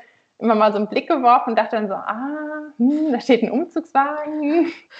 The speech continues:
frage ich jetzt mal. Und dann bin ich nach Hause gegangen, hab mich geärgert, dass ich nicht gefragt hab und hab dann einfach die Adresse gegoogelt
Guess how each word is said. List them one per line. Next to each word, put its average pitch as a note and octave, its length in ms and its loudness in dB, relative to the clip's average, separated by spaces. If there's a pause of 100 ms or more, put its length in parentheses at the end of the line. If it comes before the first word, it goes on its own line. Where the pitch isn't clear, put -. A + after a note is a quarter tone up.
(580)
frage B3 280 4
ich E4+ 100 -4
jetzt E4 160 -2
mal. D#4 120 4
Und C4 60 6
dann A#3+ 80 4
bin A#3+ 120 6
ich A3 60 4
nach A#3+ 200 6
Hause F4 140 2
gegangen, C4+ 260 0
hab B3+ 80 0
mich A#3+ 140 -4
geärgert, B3 320 2
dass A#3 60 4
ich A#3+ 60 0
nicht A#3+ 120 -2
gefragt B3 420 -2
hab D4 140 0 (920)
und A#3 140 -2
hab B3+ 140 2
dann A3 100 -2
einfach A#3 280 -4
die G#3 120 -4
Adresse A3 380 -2
gegoogelt G#3 680 -4